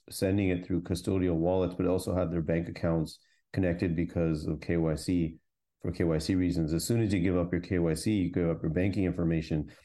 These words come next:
That's when the, the, the government went after those people with their bank accounts and froze their assets because they were found to have, uh, supported the convoy, right? That, uh, the big problem was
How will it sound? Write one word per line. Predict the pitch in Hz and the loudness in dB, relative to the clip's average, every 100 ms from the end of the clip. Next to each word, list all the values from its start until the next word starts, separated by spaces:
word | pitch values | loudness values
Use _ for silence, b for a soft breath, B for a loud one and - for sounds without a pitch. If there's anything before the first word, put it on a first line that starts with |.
| B - | B -2
That's | 95 110 - | 0 0 0
when | 113 104 95 90 - | 2 2 2 0 0
the, | 95 90 | 0 0
the, | 90 87 82 78 B B _ _ - | 2 2 2 0 B B _ _ -4
the | 87 | 0
government | 104 107 101 98 | 2 2 2 2
went | 95 90 | 2 2
after | 92 95 - 95 | 2 2 0 0
those | 87 | 0
people | 87 107 87 90 | 0 -2 0 0
with | 87 | 2
their | 87 | 2
bank | 92 117 | 2 0
accounts | 107 87 82 85 | 0 0 0 -2
and | 76 | -4
froze | - 92 92 87 | -2 0 2 0
their | 90 85 80 | 0 0 2
assets | - 87 - 80 - - | 2 0 2 0 -2 -8
because | - 90 80 | -2 0 2
they | 87 82 - B B - | 2 0 -4 B B -2
were | 87 | -2
found | - 98 101 95 | 0 2 2 2
to | 92 | 2
have, | 92 87 80 - 90 | 2 2 0 -4 -2
uh, | 82 82 80 - - | 0 2 0 -4 -8
supported | - 87 - 123 107 | -6 -4 0 0 2
the | 87 | 0
convoy, | 85 101 104 87 80 80 - b b b - | 0 0 0 0 -2 -4 -10 b b b -4
right? | 90 90 | 0 2
That, | 92 92 | 2 0
uh, | 92 92 85 | 0 0 0
the | 87 | 0
big | 90 110 | 0 0
problem | 113 107 98 | 0 0 2
was | 92 85 | 2 0